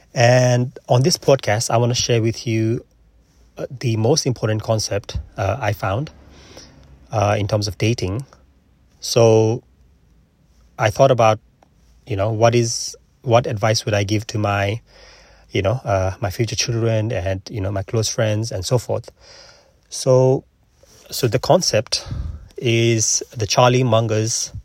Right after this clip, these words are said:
the inversion mental model. So some of you may have heard of it. So, uh, what it is, is turning a problem or question upside down and thinking differently.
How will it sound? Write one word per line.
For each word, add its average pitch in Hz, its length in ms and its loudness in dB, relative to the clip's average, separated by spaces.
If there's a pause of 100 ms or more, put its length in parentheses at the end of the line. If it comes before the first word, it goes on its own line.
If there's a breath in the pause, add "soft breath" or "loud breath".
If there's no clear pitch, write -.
(720 soft breath)
the - 100 -8
inversion 117 540 2
mental 107 300 -2
model. 95 280 -6 (840)
So 101 360 -4
some 117 180 2
of 120 160 0
you 120 80 -2
may 123 60 4
have 113 160 4
heard 117 180 2
of 120 140 -4
it. 127 200 -2 (560 loud breath)
So, 110 460 0 (160)
uh, 104 140 -2
what 143 160 4
it 160 160 -2
is, 131 180 4
is 117 320 -4
turning 135 340 2
a 107 80 2
problem 113 520 0
or 104 100 -4
question 117 420 -2
upside 110 320 -2
down 110 300 -4 (560)
and 101 180 0
thinking 120 300 -2
differently. 101 560 -6